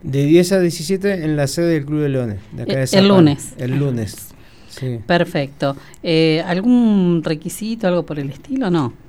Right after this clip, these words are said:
Speaker 1: No, no hay requisito. Eh, es la gente que quiera donar cabello, nada más. Eh, es algo sencillo. Eh, y nosotros, eh, bueno, nosotros como Club de Leones,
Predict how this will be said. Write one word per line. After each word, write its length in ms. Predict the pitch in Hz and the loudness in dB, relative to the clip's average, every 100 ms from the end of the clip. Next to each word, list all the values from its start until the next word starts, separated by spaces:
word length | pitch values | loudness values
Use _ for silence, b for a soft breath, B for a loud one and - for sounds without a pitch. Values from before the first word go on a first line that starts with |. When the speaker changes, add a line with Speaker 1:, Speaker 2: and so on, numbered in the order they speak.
| - | -4
Speaker 1:
No, 400 | 285 269 247 226 | 2 2 2 0
no 520 | 180 190 202 226 240 | -4 -8 -10 -10 -4
hay 100 | 226 | 0
requisito. 800 | 175 165 151 175 143 143 127 123 | 0 -2 -4 -4 -4 -4 -4 -6
Eh, 420 | 131 131 131 139 | -6 -6 -6 -4
es 60 | 202 | -2
la 100 | 202 | 0
gente 220 | 208 190 | 0 -2
que 100 | 170 | -4
quiera 200 | 151 170 | -4 -2
donar 320 | 160 151 151 139 | -2 -2 -4 -2
cabello, 380 | 139 139 110 107 - | -2 -2 -6 -10 -12
nada 240 | 139 131 127 | -10 -8 -6
más. 300 | 120 113 - - - | -8 -10 -18 -20 -14
Eh, 380 | 120 117 117 110 | -12 -12 -12 -10
es 120 | 120 139 | 0 4
algo 260 | 170 165 | 4 4
sencillo. 760 | 151 170 156 202 202 190 190 190 b b - - | 0 -2 -2 -2 -2 -2 -6 -6 b b -20 -12
Eh, 540 | 120 120 120 117 113 113 113 B B B - | -8 -6 -6 -8 -8 -10 -12 B B B -4
y 80 | |
nosotros, 600 | 156 151 202 208 220 208 - | -2 0 2 4 2 2 -2
eh, 600 | 160 156 147 143 135 135 | -2 0 0 0 0 -2
bueno, 160 | 151 160 | 0 -2
nosotros 300 | 151 190 185 | 0 -2 -2
como 300 | 185 165 156 | -2 -2 -4
Club 240 | - 175 190 | -4 0 2
de 60 | |
Leones, 640 | 185 175 180 190 208 214 | 2 2 2 0 -2 -4